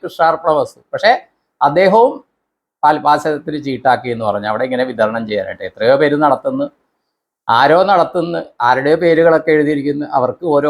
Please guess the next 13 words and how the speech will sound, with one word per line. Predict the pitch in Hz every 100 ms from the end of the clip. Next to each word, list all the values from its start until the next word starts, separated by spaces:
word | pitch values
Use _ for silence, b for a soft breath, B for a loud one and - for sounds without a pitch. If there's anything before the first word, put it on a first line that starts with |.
| 147
ഗ്ലാസ് | 139 135 156 131
പായസം | 127 120 139
അവിടെ | 117 113
നിന്ന് | 110 107
കിട്ടുന്നു. | 90 95 110
അത് | 123
നല്ല | 147 139
പായസമാണ് | 131 110 - 92 87
കേട്ടോ. | 95 - _ _ _ _ _ _ _ _ _ _ _
അപ്പോ | 123 113 - _ _ _ _ -
അത് | 123
വിതരണം | 123 120 120 127
ചെയ്യുന്ന | 127 123 120